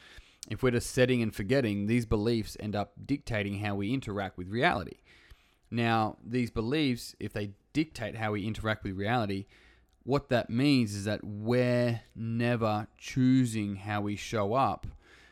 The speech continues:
It's like we're just showing up automatically. Therefore, we're never actually living because there's a, there's a less mature version of us that are deciding now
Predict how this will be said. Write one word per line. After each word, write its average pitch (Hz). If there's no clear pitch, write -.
It's 120
like 117
we're 113
just 117
showing 113
up 107
automatically. 110
Therefore, 113
we're 113
never 127
actually 123
living 113
because 107
there's 110
a, 107
there's 117
a 120
less 123
mature 127
version 113
of 98
us 98
that 104
are 101
deciding 107
now 104